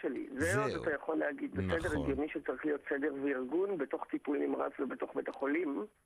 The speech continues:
Speaker 1: זה מתחיל להיות הרבה יותר מופרע כשאתה הולך למספרה,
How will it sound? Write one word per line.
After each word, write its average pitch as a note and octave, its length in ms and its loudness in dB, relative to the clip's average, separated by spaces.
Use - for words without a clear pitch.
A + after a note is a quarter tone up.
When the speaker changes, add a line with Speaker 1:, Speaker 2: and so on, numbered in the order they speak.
Speaker 1:
זה D#3 160 2
מתחיל F3 300 2
להיות E3 220 0
הרבה C#3+ 200 0
יותר D#3+ 240 0
מופרע C#3 600 -2
כשאתה - 340 -2
הולך C#3+ 420 0
למספרה, C#3 640 -2